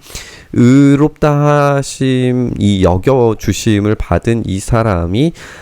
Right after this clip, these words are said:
아, 이, 아, 믿음으로 의롭다 하게 된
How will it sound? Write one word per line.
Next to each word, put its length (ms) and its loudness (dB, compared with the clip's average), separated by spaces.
아, 320 0
이, 320 2
아, 100 -8
믿음으로 1120 2
의롭다 400 0
하게 920 0
된 600 -2